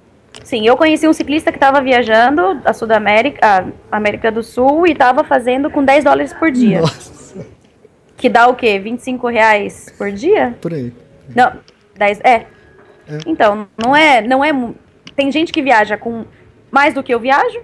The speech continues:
Speaker 1: mais do que cinquenta, e tem gente que viaja com muito menos que cinquenta. Eu acho que o principal do planejamento financeiro é: quanto você tem, quanto tempo você quer viajar. Divide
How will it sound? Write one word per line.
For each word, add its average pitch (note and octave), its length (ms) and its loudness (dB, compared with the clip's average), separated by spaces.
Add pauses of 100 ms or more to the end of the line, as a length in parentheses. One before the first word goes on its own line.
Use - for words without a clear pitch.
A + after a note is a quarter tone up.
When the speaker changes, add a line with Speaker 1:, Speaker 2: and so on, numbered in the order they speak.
(160)
Speaker 1:
mais C4+ 240 0
do B3+ 60 -12
que B3 100 -12
cinquenta, C4 520 -8
e F#4+ 80 -10
tem E4+ 200 -6
gente F#4 160 -8
que F#4+ 100 -2
viaja E4+ 260 0
com F#4 120 -2
muito E4+ 180 -4
menos D4 280 -2
que A#3 80 -12
cinquenta. G3+ 640 -4 (540)
Eu A3 120 4
acho D#4 140 0
que - 80 -8
o C4+ 40 -14
principal D#4+ 500 -2
do D#4+ 100 -8
planejamento B3 540 -8
financeiro B3+ 480 -4
é: F#3 180 -4 (220)
quanto F4 260 -2
você E4 240 -6
tem, F3 380 -6 (640)
quanto E4 300 2
tempo C#4+ 340 -2
você C4 220 -4
quer C4 160 0
viajar. A#3+ 540 0 (600)
Divide C4+ 560 -2